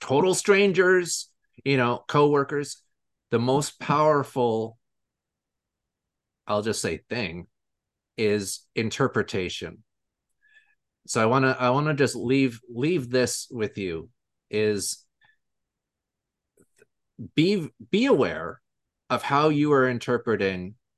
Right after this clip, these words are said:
other people's actions and decide at times to positively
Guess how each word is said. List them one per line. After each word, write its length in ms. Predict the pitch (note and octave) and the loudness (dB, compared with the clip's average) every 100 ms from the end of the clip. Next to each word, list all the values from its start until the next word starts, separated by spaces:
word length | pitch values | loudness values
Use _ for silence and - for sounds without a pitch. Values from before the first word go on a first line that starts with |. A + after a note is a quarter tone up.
| _ A2+ | _ -4
other 240 | A2+ A2+ | 0 0
people's 760 | - A#2+ - G2+ F#2 F2+ - - - | -2 -6 -2 -2 -2 -4 -8 -12 -2
actions 760 | A2+ - G#2+ D2+ - - - - _ _ _ _ _ _ _ | -2 -2 -8 -10 -10 -10 -12 -16 _ _ _ _ _ _ _
and 460 | D#3+ C3+ B2 A#2+ A#2+ - _ _ _ _ _ - C3+ - | -2 2 2 0 -4 -12 _ _ _ _ _ -16 -16 -4
decide 1040 | D#3 - - - G#3 C4 E3 F2+ D#2 - - _ _ - | -2 -2 -4 0 2 4 2 2 -2 -8 -18 _ _ -6
at 200 | A2 - | -6 -6
times 800 | A2 F2 E2+ E2 F2 - - _ _ _ _ _ _ | -6 -6 -8 -12 -10 -10 -10 _ _ _ _ _ _
to 140 | - D#3+ | -4 -4
positively 1160 | - C#3 D#3 D3 B2 A2 G2 G2 F#2 F#2 - | 0 2 2 2 0 -2 -2 -4 -2 -4 -8